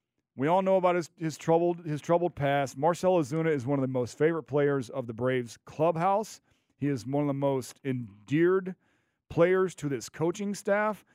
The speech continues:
Everybody loves Marcell Ozuna, including me. I was just being funny with this at the beginning of the season. About a month into the season, everybody was wanting to run Marcell Ozuna out of town.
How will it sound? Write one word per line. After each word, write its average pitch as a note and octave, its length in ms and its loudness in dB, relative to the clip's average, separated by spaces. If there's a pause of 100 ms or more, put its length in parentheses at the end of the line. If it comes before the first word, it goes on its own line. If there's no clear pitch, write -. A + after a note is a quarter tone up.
(380)
Everybody F#3+ 360 6
loves F3+ 280 4
Marcell E3 380 2
Ozuna, D#3 400 2
including D3 480 0
me. D#3 240 2 (320)
I A#2+ 80 -2
was B2 140 -2
just B2 120 -10
being C3 220 -2
funny D#3+ 240 -2
with D3+ 140 -4
this D#3 180 -4
at C3+ 80 -14
the B2+ 60 -4
beginning C3+ 260 -2
of A2+ 60 -6
the - 60 -14
season. G2+ 340 -6 (800)
About E3 160 8
a - 20 2
month - 240 2
into A#3 160 0
the D3+ 60 -6
season, D#3 480 -2
everybody F3+ 340 4
was C3+ 140 0
wanting D3+ 320 -4
to - 120 -14
run C#3 240 0
Marcell C3 460 0
Ozuna A#2+ 460 -6 (560)
out C3 140 -2
of A#2 60 -8
town. G#2 280 -8